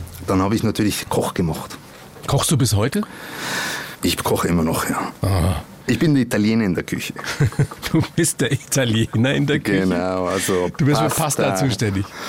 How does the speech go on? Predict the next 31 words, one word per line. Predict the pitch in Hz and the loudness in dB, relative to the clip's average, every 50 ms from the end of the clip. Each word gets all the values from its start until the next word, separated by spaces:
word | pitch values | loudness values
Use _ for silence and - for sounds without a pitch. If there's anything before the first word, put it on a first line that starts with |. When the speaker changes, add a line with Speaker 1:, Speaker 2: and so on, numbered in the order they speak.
| - - - - - | -10 -12 -12 -8 -2
Speaker 1:
Pasta | - 107 107 110 107 - - - - - 104 101 98 95 92 92 | 0 2 2 2 2 0 -2 -2 0 0 2 2 2 2 0 0
und | 92 90 90 87 87 - - - - | 0 2 0 0 -2 -4 -10 -6 0
Pizza | - 131 131 127 - - - 120 110 104 | 2 2 2 2 0 0 0 0 0 2
und | 101 98 90 | 0 0 2
diese | 101 95 92 95 | 2 0 2 2
ganzen | 98 98 104 101 - - 92 87 | 2 2 0 0 0 0 0 2
Dinge. | 90 90 87 85 80 - - - - - - - - - - - - - - - | 2 2 0 0 -2 -4 -8 -14 -14 -14 -12 -12 -12 -12 -14 -16 -16 -18 -6 0
Speaker 2:
Mit | - 127 127 131 127 - | 2 2 2 2 0 -2
vier | - - - 147 143 175 214 220 | -4 -2 0 2 2 4 2 2
seid | 190 190 185 185 165 - | 2 2 2 2 2 0
ihr | 151 131 | 0 0
dann | 123 127 127 131 131 131 131 127 - - - - | 2 2 2 4 4 4 2 2 0 -4 -4 0
nach | 107 101 101 98 107 101 98 | 2 4 4 4 2 2 0
Bayern | - 98 101 110 131 156 | 0 0 2 2 2 2
gekommen, | 170 - - 185 170 | 0 0 2 2 2
nach | 123 95 | 2 2
Regensburg, | 110 104 107 135 135 - - 170 180 180 - | 2 2 2 2 0 0 0 0 0 0 0
in | - 110 | 0 0
die | 110 101 | 2 2
wunderschöne | 110 110 113 107 - 113 101 90 82 | 4 4 4 2 2 2 2 2 2
Oberpfalz. | 107 120 139 139 - 139 143 - - | 2 2 0 0 0 0 0 2 2
Was | 127 107 113 | 2 2 2
war | 127 123 | 2 2
der | 123 113 | 0 0
Grund? | - 117 110 135 202 220 - | 2 2 4 4 4 2 2
Wegen | 117 113 107 | 2 2 2
des | 107 - - | 2 2 2
Jobs | 127 143 185 - - | 0 0 0 0 -2
oder | - - 135 127 | 0 0 0 0
warum? | 120 120 120 123 127 117 - - | 2 2 2 2 2 2 2 2
Speaker 1:
Genau. | 135 123 110 101 95 90 90 | 2 2 4 4 2 2 0